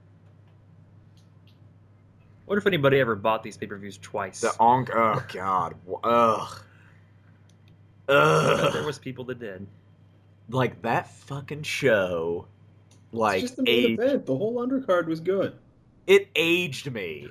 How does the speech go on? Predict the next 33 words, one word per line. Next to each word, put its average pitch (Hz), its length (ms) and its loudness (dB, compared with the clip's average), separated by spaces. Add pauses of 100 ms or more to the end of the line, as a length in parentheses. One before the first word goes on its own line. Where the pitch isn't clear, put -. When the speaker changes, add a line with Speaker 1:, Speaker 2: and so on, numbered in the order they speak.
(120)
Speaker 2:
terribly. 98 720 -2
Speaker 3:
The 143 40 -2
main 165 220 2
event 147 260 2
was 127 160 2
rough, 135 280 0
though. 98 300 -10 (540)
Speaker 2:
Yeah, 117 280 0
it 95 80 -4
was. 87 280 -4
It 104 80 -6
was 85 120 -20
really 95 220 -4
rough. 95 200 -4
But, 202 120 4
yeah, 226 160 4
the 131 100 -2
rest 214 260 -2
of 147 60 0
the - 80 -12
card 196 260 4
was 113 140 -10
fine. 101 560 -4
I 107 80 -6
mean, 104 240 -10
it 95 100 -4
was, 156 220 -2
it 165 180 0
was, 143 160 -4
like, 131 140 0
a 107 60 -8
solid 117 600 2
B, 95 540 -4